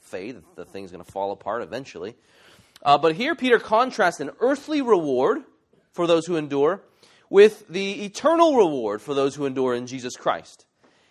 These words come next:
It's Christ's glory. It's the crown of Christ's glory that never fades.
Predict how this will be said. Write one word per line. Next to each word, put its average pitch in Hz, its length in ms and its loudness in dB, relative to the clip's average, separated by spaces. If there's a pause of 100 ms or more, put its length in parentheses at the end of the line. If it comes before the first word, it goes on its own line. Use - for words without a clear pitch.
(120)
It's - 180 -6
Christ's 190 680 -2
glory. 170 420 2
It's 135 120 -6
the - 60 -6
crown 220 600 2
of 185 200 2
Christ's 170 640 0
glory 143 480 2 (280)
that 143 200 2
never 127 300 -2
fades. 143 640 -8